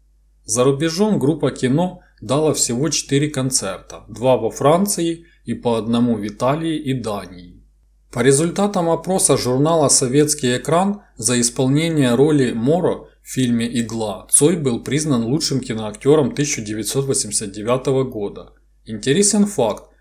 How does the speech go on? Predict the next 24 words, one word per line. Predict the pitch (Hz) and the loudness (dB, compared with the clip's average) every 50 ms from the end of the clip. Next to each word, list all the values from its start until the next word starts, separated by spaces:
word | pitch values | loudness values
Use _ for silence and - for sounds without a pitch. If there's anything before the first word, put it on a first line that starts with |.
| _ - | _ -20
что | - - - 117 | -18 -10 -10 -10
в | - - | -6 -2
тысяча | 190 196 196 - - 143 | -2 0 0 0 -2 -2
девятьсот | 123 127 127 127 131 - 165 160 | -2 0 -2 -2 -2 -2 -4 -2
девяносто | 143 127 120 123 147 156 147 - 143 | -2 -2 0 0 0 0 0 -2 -4
девятом | 117 107 117 113 135 147 143 135 113 110 | -2 -2 0 0 0 0 0 0 -4 -4
году | 104 113 104 110 135 165 151 | -4 -4 -6 -4 -4 -4 -4
в | 147 - | -4 -6
честь | - - 156 151 - - | -4 -4 -2 -2 -2 -4
артиста | 123 - - - - 170 180 - - 123 | -6 -8 -8 -6 -4 -4 -4 -2 -4 -4
была | 107 101 113 110 110 107 | -6 -4 -4 -2 -2 -2
выпущена | 104 131 175 175 - 123 - - - 127 113 110 104 | -2 -2 -4 -4 -6 -6 -6 -4 -4 -4 -4 -6 -6
почтовая | - 107 101 - - - 135 123 113 110 107 104 | -8 -6 -6 -6 -4 -2 -2 -2 -2 -2 -4 -4
марка | 104 104 120 143 165 165 - 131 107 | -4 -4 -2 -2 -2 -4 -4 -4 -4
Российской | 104 101 - - 127 143 - - 143 | -2 -4 -4 -6 -4 -4 -4 -4 -4
Федерации. | 131 - 131 120 120 127 120 110 98 87 85 - - - 87 85 82 - _ _ _ _ _ _ _ _ _ _ _ - | -4 -4 -4 -4 -2 -2 -2 -2 -2 -4 -4 -4 -6 -6 -6 -16 -20 -20 _ _ _ _ _ _ _ _ _ _ _ -6
Прототипом | - 117 - - 131 131 - - 208 202 208 180 165 147 | -6 -6 -4 -4 -6 -6 -2 -2 -2 -2 0 -2 -2 0
восьмиклассницы | 147 151 - - 156 156 - - 180 190 196 - - 131 110 104 - - 87 - - _ _ _ _ _ | 0 0 0 0 -4 -8 -2 0 2 2 2 2 -2 -2 -4 -2 -4 -6 -6 -10 -18 _ _ _ _ _
из | - 113 107 104 | -10 -8 -8 -4
лирической | 113 120 123 131 143 135 - - - - 120 110 | 0 0 2 2 2 0 0 -2 -2 -2 -2 -4
композиции | - 113 110 107 120 120 107 117 131 131 123 - 117 110 104 | -4 -4 -6 -4 -4 -2 -2 -2 -4 -2 -4 -4 -4 -4 -6
музыканта | 107 110 101 107 110 104 - 131 151 165 160 147 117 | -6 -8 -6 -8 -8 -4 0 0 0 0 0 -2 -2
является | 107 107 104 104 113 127 135 135 120 - - 107 | -2 -2 -2 -2 0 0 2 2 0 -2 -4 -6
студентка | - - - 107 104 104 123 143 160 156 - - 110 98 - - | -6 -8 -10 -10 -8 0 0 0 0 0 -4 -6 -8 -8 -8 -12